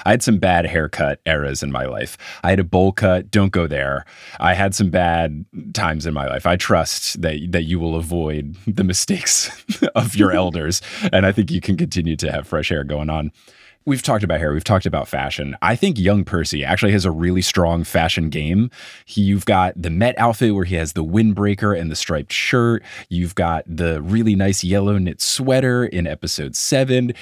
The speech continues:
Speaker 1: Even his swimming long sleeve shirt looks pretty cool. His school blazer is a good look. Was there a particular costume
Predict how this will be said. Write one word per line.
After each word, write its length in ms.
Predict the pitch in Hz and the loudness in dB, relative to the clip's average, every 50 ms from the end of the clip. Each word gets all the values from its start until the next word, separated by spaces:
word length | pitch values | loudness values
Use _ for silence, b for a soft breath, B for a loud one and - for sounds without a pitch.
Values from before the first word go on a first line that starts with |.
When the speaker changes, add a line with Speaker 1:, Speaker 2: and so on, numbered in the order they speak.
| B B | B B
Speaker 1:
Even 280 | - 165 170 160 160 147 | 0 0 2 2 2 2
his 520 | 101 98 107 107 98 92 90 85 - - B B B B | 2 2 2 2 2 2 0 -2 -4 -6 B B B B
swimming 800 | - - - - - 98 107 113 120 117 117 120 120 120 123 120 - _ | -4 -2 -2 0 2 2 4 4 2 2 2 0 0 0 -2 -2 -4 _
long 320 | - 110 98 104 120 123 117 | -2 0 2 2 4 2 0
sleeve 340 | - - - 127 123 120 | 0 -2 0 0 0 0
shirt 320 | 117 - - 127 120 120 - | 0 0 0 2 2 2 0
looks 200 | 117 117 - - | -2 -4 -4 -2
pretty 240 | - - 113 113 101 | 0 2 2 2 0
cool. 480 | - - 127 120 120 113 113 113 107 B B B B B B B | 0 0 0 2 2 2 2 0 -2 B B B B B B B
His 360 | B - 92 - 110 101 82 - | B -4 0 2 2 2 2 0
school 340 | - - - 127 143 156 | -2 -2 0 0 0 0
blazer 580 | 151 104 92 78 73 80 95 117 135 165 165 165 | 0 -2 -4 -4 0 0 2 2 2 2 0 0
is 200 | - 160 160 156 | 2 0 0 0
a 40 | 160 | 0
good 220 | 151 - 170 165 | 2 2 0 2
look. 260 | 165 165 175 185 - - - | 2 0 0 0 -2 -2 0
Was 200 | - 110 107 117 | 0 0 2 2
there 140 | 123 117 | 2 0
a 60 | 120 113 | 0 0
particular 580 | - 113 104 101 - 135 - 139 127 120 110 | -2 -4 -2 -2 -2 -2 -2 0 2 2 0
costume 840 | 98 - - - 95 85 - - - 131 131 139 147 151 160 160 160 | 0 -2 -4 -2 -2 -2 -2 -2 -2 -2 -2 0 -2 -2 -4 -6 -8